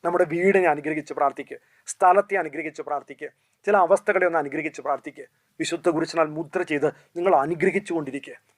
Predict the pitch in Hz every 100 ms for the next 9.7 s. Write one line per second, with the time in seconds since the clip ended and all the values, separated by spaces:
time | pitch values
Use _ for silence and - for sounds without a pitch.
0 | _ - - 151 127 123 127 127 - _
1 | _ 147 147 139 143 139 135 139 135 139
2 | 139 - 147 151 - _ - 156 139 147
3 | - - - 156 139 151 156 156 151 135
4 | 143 143 135 _ _ 160 170 156 143 156
5 | 151 139 143 156 151 - 135 143 156 143
6 | 139 147 147 143 143 131 _ 147 135 139
7 | 139 123 _ 196 180 175 156 170 165 143
8 | 143 - _ 170 160 143 135 151 - -
9 | 127 127 127 127 - 127 -